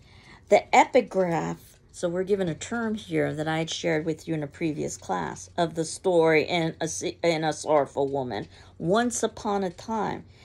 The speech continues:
suggests a fairy tale ending, but the story is clearly a fairy tale gone wrong. And critical strategies, what they suggest is,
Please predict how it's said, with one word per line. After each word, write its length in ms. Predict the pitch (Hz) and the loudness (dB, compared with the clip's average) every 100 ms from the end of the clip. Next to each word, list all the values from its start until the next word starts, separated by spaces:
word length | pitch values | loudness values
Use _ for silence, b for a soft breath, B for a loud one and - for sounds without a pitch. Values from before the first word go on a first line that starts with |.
| B | B
suggests 540 | - - 170 190 190 185 | -8 -4 0 2 2 0
a 40 | |
fairy 340 | 175 196 196 196 | 0 2 4 2
tale 280 | - 180 - | 0 0 0
ending, 400 | 170 175 156 107 - - - _ | -2 -2 -4 -8 -14 -20 -20 _
but 320 | 196 135 - _ - b b b | 6 6 4 _ -20 b b b
the 60 | 175 | -8
story 460 | - 196 190 185 | 0 6 6 6
is 100 | 170 | 2
clearly 520 | - - 185 180 180 | -2 -4 2 2 4
a 60 | 160 | 2
fairy 380 | - 170 156 160 | 2 0 2 0
tale 340 | - 165 156 | -4 -2 -2
gone 440 | 139 139 139 143 135 | -2 -2 -2 -4 -4
wrong. 300 | 135 127 - _ _ _ _ _ _ _ _ _ - B B B B B B - | -4 -4 -6 _ _ _ _ _ _ _ _ _ -20 B B B B B B -2
And 720 | 180 175 165 165 165 156 147 - | 0 4 4 4 2 0 -4 -2
critical 380 | - 294 285 208 | 2 2 2 0
strategies, 920 | - 294 403 403 196 - 160 165 170 | 0 0 2 0 -2 0 0 0 2
what 180 | 180 180 | 0 4
they 160 | 254 | 2
suggest 680 | 302 240 202 165 165 - - | 2 -2 2 2 2 -2 -4
is, 420 | 180 160 170 - | -2 -2 -6 -12